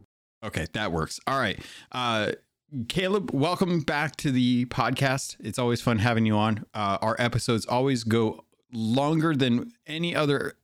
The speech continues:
podcast. I think I, I think Iron Lord's podcast is the only other podcast that I know of that goes, like, four hours, five hours, and they have, like, a six-person panel. So how we managed to do it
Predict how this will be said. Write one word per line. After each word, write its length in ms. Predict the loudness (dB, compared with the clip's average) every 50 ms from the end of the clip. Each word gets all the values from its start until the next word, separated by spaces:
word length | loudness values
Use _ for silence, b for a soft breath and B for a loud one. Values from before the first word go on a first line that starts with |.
| _ -12
podcast. 500 | -8 -4 -4 -2 0 0 0 0 0 0
I 60 | 0
think 220 | 0 0 0 2 2
I, 120 | 0 0 0
I 80 | 0 0
think 240 | 2 2 0 0 0 -2
Iron 260 | -2 0 0 2 2
Lord's 240 | 2 0 0 -2 -4
podcast 540 | -2 -2 -2 -2 0 -2 -2 -2 -4 -4 -6
is 100 | -6 -2
the 160 | -2 -2 0
only 240 | 0 0 2 2 2
other 160 | 2 0 0
podcast 480 | 2 2 0 0 0 -2 -4 -4 -2 0
that 80 | 0
I 120 | 2 2 2
know 180 | 2 2 2
of 160 | 0 -2 -4 B B B B B B B B B
that 220 | -8 -6 -4 -4 0
goes, 420 | 0 2 2 2 0 -2 -4 -6 -4
like, 200 | -2 -2 -2 -4
four 380 | -8 -8 -2 0 0 0 2 2
hours, 440 | 2 2 2 2 2 2 0 -2 -2
five 260 | 0 0 2 2 4
hours, 420 | 4 4 4 4 2 2 0 -2 -6 B B B B B B
and 120 | -6 -4 -2
they 120 | 0 0
have, 220 | 2 2 2 2 2
like, 160 | 2 2 2
a 60 | 0
six-person 720 | -2 -2 -4 -4 -4 -4 -6 -4 -4 -2 0 0 0 0
panel. 360 | 0 0 0 2 0 0 -2 B B B B B B
So 240 | -10 -6 -4 -2 -2
how 220 | 0 0 2 2
we 180 | 2 2 2 4
managed 460 | 4 4 4 2 2 0 -2 -4 -4
to 100 | -2 0
do 160 | 2 2 2
it 300 | 2 2 0 -2 -8